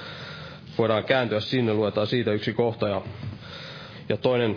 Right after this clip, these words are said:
toinen kohta sitten löytyy kolossalaiskirjeestä ja toisesta luvusta, ja näiden, näiden kahden välillä sitten käännytään vähän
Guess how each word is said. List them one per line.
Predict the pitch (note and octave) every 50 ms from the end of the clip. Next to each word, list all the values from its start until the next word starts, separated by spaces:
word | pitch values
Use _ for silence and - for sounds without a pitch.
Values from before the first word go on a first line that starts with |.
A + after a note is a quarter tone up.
| - A2
toinen | A#2+ C3+ B2+ A#2+ A2
kohta | - B2+ B2+ A#2 - B2
sitten | A2 A#2+ A2+ - - A#2+ A#2
löytyy | B2 A#2+ G#2+ A#2 A2+ G#2+
kolossalaiskirjeestä | - - C#3 C3+ B2+ A2+ - - A2 A2 G#2+ - - C3 C3 B2+ A#2 G#2+ - A#2 A2+
ja | G#2 G2 F#2 - - - - - - - - - - - - -
toisesta | D3 D3 C#3+ A#2+ A#2+ A2+ - - B2
luvusta, | C#3+ F3+ F#3+ E3+ D3+ B2+ A#2 - A#2+ A2
ja | G#2+ G2+ F2+ - - - - - - - - - - - - - - - - - - - - - - -
näiden, | C#3 C#3 C#3+ C#3 C3 A#2+ G#2+ - -
näiden | C#3+ C#3 C#3 C3+ A#2+ A2+
kahden | C#3+ C#3+ C#3 B2+ B2 A2
välillä | B2+ C3+ C3+ A#2+ A2 G#2
sitten | G2 G2+ - - -
käännytään | - B2 A#2+ A2+ G2+ - G#2+ G#2+
vähän | G#2+ G#2+ A2 G#2 F#2+